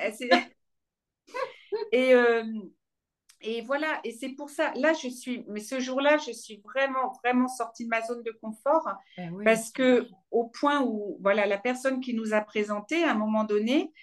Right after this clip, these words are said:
Speaker 1: euh, elle a vu que j'étais un peu angoissée et elle m'a dit, « Mais, euh, t'inquiète pas, ça va aller et tout. »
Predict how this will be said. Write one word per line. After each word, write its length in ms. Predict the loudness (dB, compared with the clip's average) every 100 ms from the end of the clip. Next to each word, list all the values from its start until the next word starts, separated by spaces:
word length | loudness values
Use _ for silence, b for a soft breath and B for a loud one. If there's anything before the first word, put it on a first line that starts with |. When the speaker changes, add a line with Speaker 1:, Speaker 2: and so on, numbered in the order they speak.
| b b -2
Speaker 1:
euh, 540 | 4 8 8 6 0 -10 _ _
elle 180 | -10 -4
a 80 | -4
vu 160 | -4 -6
que 80 |
j'étais 240 | -4 -4 -2
un 100 | -4
peu 140 | -2
angoissée 480 | -4 0 -2 -2 -4
et 160 | -2 2
elle 160 | 2
m'a 120 | 0 -6
dit, « 260 | -4 -2 -2
Mais, 260 | -4 -2
euh, 220 | 0 0 0 -4
t'inquiète 360 | -8 -6 -4
pas, 160 | 0 0
ça 180 | 0 -4
va 100 | -2
aller 220 | -2 -4
et 120 | -6 -2
tout. » 240 | -2 -2